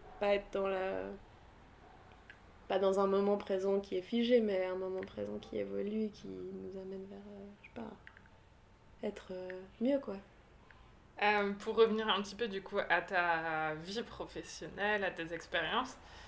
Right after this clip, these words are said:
Speaker 2: euh, je sais que par le passé, t'as occupé des postes avec, euh, des responsabilités un petit peu de représentation, voire de négociation,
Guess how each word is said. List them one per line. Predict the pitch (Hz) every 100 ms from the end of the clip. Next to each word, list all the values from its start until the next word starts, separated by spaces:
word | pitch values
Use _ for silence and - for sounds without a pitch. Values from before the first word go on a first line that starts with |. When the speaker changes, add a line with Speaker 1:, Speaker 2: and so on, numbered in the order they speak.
| - 202
Speaker 2:
euh, | 196
je | 196
sais | - 254
que |
par | - 202
le | 185
passé, | 185 196 247 226
t'as | 185
occupé | 180 175 190
des | 185
postes | 175 208 220 -
avec, | 180 170 -
euh, | 170 165 165 165 156
des | 175
responsabilités | 175 180 202 196 180 180 208
un | 190
petit | 190 180
peu | 196
de | 185 185 175 175 175
représentation, | 190 - 220 185 185 180 - 202 196 202
voire | 196 175 175
de | 180
négociation, | 175 180 175 180 175 - 247